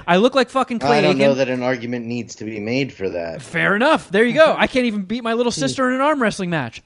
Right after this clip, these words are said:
Speaker 1: I'm a pussy boy. If James Gunn bent me over and fucked me in the ass, that would not be pedophilia.
Speaker 3: No. No, you're an adult.
Speaker 1: Some of the
Speaker 3: It would be
Speaker 1: jokes
Speaker 3: rape,
Speaker 1: were
Speaker 3: sounds
Speaker 1: straight
Speaker 3: like.
Speaker 1: up pedophilia related. That just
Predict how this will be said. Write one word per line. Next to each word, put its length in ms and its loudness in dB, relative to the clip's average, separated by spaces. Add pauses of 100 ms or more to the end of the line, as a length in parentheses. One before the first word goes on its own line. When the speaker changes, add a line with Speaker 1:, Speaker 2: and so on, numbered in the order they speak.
Speaker 1:
I'm 240 2
a 60 4
pussy 320 0
boy. 320 -2
If 160 -10
James 320 -6
Gunn 240 -2
bent 240 -4
me 100 -4
over 160 -2
and 100 -8
fucked 220 -6
me 140 -8
in 40 -8
the 120 -8
ass, 220 -6
that 120 -4
would 100 -4
not 220 -4
be 100 -6
pedophilia. 720 -2 (520)
Speaker 3:
No. 220 -6 (480)
No, 100 -6
you're 220 -4
an 100 -12
adult. 380 -8 (160)
Speaker 1:
Some 240 0
of 80 -2
the 40 2
Speaker 3:
It 160 -2
would 120 4
be 80 4
Speaker 1:
jokes 80 4
Speaker 3:
rape, 340 2
Speaker 1:
were 160 4
Speaker 3:
sounds 140 0
Speaker 1:
straight 180 4
Speaker 3:
like. 60 2
Speaker 1:
up 300 -4
pedophilia 540 -2
related. 580 -6
That 200 -2
just 160 -8